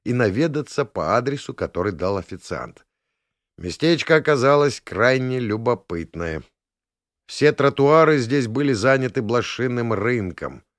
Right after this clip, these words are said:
Причём он тянулся по спуску вниз к реке Дон, и название у этого места было соответствующее: Богатяновский спуск. Я в этом мире жил всего ничего, но уже успел немало узнать о Богатяновке.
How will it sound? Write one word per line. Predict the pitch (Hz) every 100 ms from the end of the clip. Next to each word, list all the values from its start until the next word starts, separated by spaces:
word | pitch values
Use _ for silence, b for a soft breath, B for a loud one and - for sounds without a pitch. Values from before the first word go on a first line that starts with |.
| _ _ _
Причём | 98 92 170
он | 170 147
тянулся | 156 151 165 143 151
по | - 123
спуску | - - 196 180 - 117
вниз | 90 139 165 - _ -
к |
реке | 123 135 - 156
Дон, | 135 160 113 69 _ _ _ _
и | -
название | 101 110 104 202 160 117
у |
этого | 101 92 92
места | 90 90 73 92
было | 95 170 160
соответствующее: | - 156 156 90 104 - - 90 82 - 76 - _ _
Богатяновский | - 98 87 - 160 160 147 - - 131
спуск. | - - - 135 101 - - _ _ _ _ _ _
Я | - 196
в | 196
этом | 180 170
мире | 160 185 160
жил | 117 160 131
всего | - 143 147
ничего, | 113 - 139 190 175 B B -
но | 156
уже | 156 180
успел | 156 - 165
немало | 156 165 165 120 87
узнать | 87 78 82 101 - -
о | 82
Богатяновке. | 95 92 98 - 95 73 65 - 71